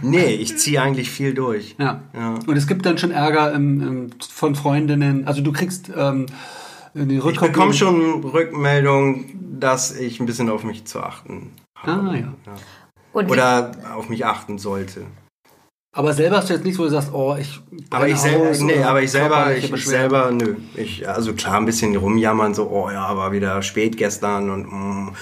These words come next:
Speaker 1: muss erst mal warm werden, fünf Kaffee trinken“ und so. Aber wenn ich dann wieder drin bin, oh, jetzt geht's weiter. Also
Speaker 2: Hm.
Speaker 3: Würdest du sagen, das ist einfach, also ich kenne ja das auch sehr gut, das ist,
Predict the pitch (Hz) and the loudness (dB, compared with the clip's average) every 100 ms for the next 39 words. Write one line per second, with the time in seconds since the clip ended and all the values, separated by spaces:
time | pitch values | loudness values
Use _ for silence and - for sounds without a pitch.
0 | - - 113 113 107 98 98 107 107 104 | -16 -4 0 2 2 2 4 4 4 2
1 | 101 101 101 - 104 - 113 113 101 113 | 0 0 -2 -4 -6 -2 -2 -2 0 0
2 | 104 104 101 101 101 107 104 113 113 117 | 0 0 -2 0 0 2 2 2 0 0
3 | 104 104 98 143 202 165 113 101 - - | 0 -2 0 2 4 4 2 -2 -8 -18
4 | - - - _ - - - - - - | -20 -20 -20 _ -18 -18 -18 -20 -20 -12
5 | 101 95 104 110 90 95 - 92 92 90 | -10 -6 -4 -4 -6 -12 -14 -14 -14 -12
6 | 92 101 95 - - - - 202 196 208 | -8 -6 -6 -10 -18 -20 -6 -2 0 2
7 | 196 208 208 185 190 - 196 - 170 180 | 4 4 2 -2 -2 -2 -2 -2 -2 -2
8 | - 185 165 160 - - - - - 165 | -4 -2 -2 -2 -6 -8 -12 -20 -10 -6
9 | 160 147 185 - 175 - - - | -6 -6 -10 -6 -8 -6 -8 -10